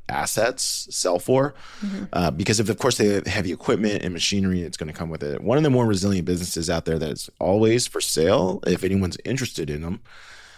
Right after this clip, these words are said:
Speaker 1: um, it's just hard work, is a U P S store.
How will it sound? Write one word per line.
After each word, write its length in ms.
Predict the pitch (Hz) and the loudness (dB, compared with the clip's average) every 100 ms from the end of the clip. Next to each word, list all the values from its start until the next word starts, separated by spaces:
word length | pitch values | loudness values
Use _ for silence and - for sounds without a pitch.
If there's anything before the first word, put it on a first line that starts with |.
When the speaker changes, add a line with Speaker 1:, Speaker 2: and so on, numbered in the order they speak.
| - - | -14 -6
Speaker 1:
um, 500 | 85 76 71 69 92 - | -4 -4 -6 -12 -16 -10
it's 120 | 82 | -8
just 240 | 71 - - - | -8 -10 -14 -4
hard 220 | 82 62 | -2 2
work, 440 | 82 107 82 - _ _ _ - | 2 2 0 -6 _ _ _ -8
is 100 | 95 | -2
a 60 | 98 | 0
U 100 | 117 | 2
P 140 | 123 | 2
S 100 | 135 | 2
store. 300 | - 73 - | 0 0 -2